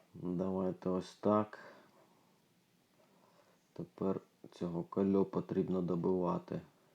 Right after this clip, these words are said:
Чудово. Шукаємо жовтих. Добре. Угу. Тепер шукаємо зелених.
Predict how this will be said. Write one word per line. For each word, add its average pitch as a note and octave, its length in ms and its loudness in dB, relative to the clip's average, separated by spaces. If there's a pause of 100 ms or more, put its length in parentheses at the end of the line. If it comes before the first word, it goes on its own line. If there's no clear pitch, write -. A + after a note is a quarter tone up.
Чудово. G2+ 720 2 (540)
Шукаємо F#2+ 760 0
жовтих. G#2 600 2 (440)
Добре. G2 580 0 (3500)
Угу. F#2 680 -4 (960)
Тепер - 300 -8
шукаємо F2+ 720 -2
зелених. F#2 680 0